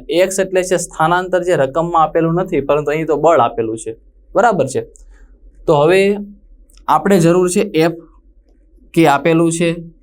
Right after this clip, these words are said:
અને આમાં એક્સની જરૂર છે, તો આપણને સ્થિતિ ઉર્જા મળી જાય. તો તમને ખ્યાલ હશે, આપણે હૂકનો જે નિયમ છે એમાં શું આવે છે કે એફ ચલે છે એક્સ, એટલે કે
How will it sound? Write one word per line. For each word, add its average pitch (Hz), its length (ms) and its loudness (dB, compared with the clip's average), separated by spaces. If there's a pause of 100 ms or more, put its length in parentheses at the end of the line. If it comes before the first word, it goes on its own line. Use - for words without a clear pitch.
(160)
અને 135 120 0
આમાં 151 300 2
એક્સની 160 420 0
જરૂર 139 280 2
છે, 135 140 -2
તો 139 100 2
આપણને 147 320 0
સ્થિતિ 156 320 -4
ઉર્જા 127 300 2
મળી 131 220 0
જાય. 110 180 -8 (480)
તો 156 120 2
તમને 160 240 2
ખ્યાલ 170 220 2
હશે, 170 120 0
આપણે 160 220 2
હૂકનો 156 460 0
જે 175 120 2
નિયમ 165 380 2
છે 165 140 0
એમાં 160 200 2
શું 170 160 0
આવે 156 100 2
છે 160 100 0
કે 143 100 0 (180)
એફ 165 140 0 (120)
ચલે 147 240 4
છે 147 160 0
એક્સ, 143 480 -2 (880)
એટલે 139 180 2
કે 147 120 0